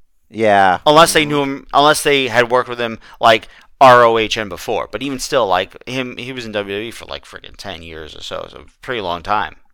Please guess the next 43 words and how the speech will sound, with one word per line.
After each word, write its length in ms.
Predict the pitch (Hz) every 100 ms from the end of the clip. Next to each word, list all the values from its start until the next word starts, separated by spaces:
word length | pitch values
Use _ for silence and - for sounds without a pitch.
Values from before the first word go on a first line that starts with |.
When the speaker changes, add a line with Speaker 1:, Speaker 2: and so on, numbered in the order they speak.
| _ _
Speaker 2:
So 140 | -
Speaker 1:
It's 240 | - 87
like 280 | 185 185 -
this. 320 | 185 190 - 123
I 120 | 117
say, 540 | - 131 120 117 113 -
you 120 | 131
know, 280 | 104 92 104
he's, 480 | 98 165 160 - -
he's, 440 | - - 151 - -
he's 320 | - 151 156 120
been 240 | 160 135
most 300 | 110 123 -
famous 480 | - 120 135 107 -
for 160 | 101
his 160 | 107 95
name 260 | 104 107 95
being 260 | 107 101
this 300 | 90 101 -
way. 380 | 95 90 67 _ _ _ -
Speaker 2:
Yeah. 280 | 101 98 73
Speaker 1:
So 360 | - 101 92
it's 200 | 90 -
like, 280 | 95 92 -
it's, 200 | 98 -
it's 220 | 98 95
just, 320 | - 104 - -
it's 300 | 92 - -
just 220 | 98 87
natural 600 | 87 90 87 - - 85 -
to 100 | 76
say. 440 | - 62 - _ _
Speaker 2:
Mm-hmm. 300 | 123 101 92
Speaker 1:
It's 120 | 110 147
a 40 |
little 340 | 127 160 156 147
unnatural 720 | 139 135 120 117 - 110 104
to 20 |
say 180 | - 107
it 100 | 95
the 160 | 104 87
other 280 | 123 131 110
way 440 | 98 95 90